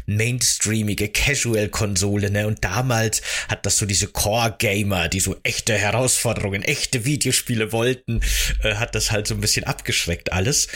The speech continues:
Und genau da ist eben Dark Souls, finde ich, so perfekt reingekrätscht und hat gesagt, „Hier, guckt mal, Leute, wir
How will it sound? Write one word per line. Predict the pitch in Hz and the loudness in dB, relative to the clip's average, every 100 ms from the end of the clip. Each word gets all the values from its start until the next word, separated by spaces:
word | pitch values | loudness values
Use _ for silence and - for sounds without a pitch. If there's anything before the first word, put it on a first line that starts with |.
| - - | -10 -6
Und | 123 - | -4 -2
genau | 120 101 113 | -2 0 0
da | 143 110 117 | 2 2 2
ist | 110 | 0
eben | 110 104 | 0 0
Dark | 101 107 | 0 0
Souls, | - 98 | 0 0
finde | - 104 | 0 0
ich, | 92 | 0
so | 95 | -2
perfekt | - 104 - - 147 - - 98 | -2 -2 0 0 0 -2 -6 -2
reingekrätscht | 107 110 107 - 101 98 - | 0 0 -2 0 0 2 0
und | 92 | -2
hat | 95 | -4
gesagt, | 113 104 98 - | -2 0 0 -2
„Hier, | - 151 | 0 -2
guckt | - 156 - | -2 -4 -2
mal, | 117 | -2
Leute, | 95 85 87 90 | 0 -2 -2 -2
wir | 98 156 180 156 | -2 0 0 0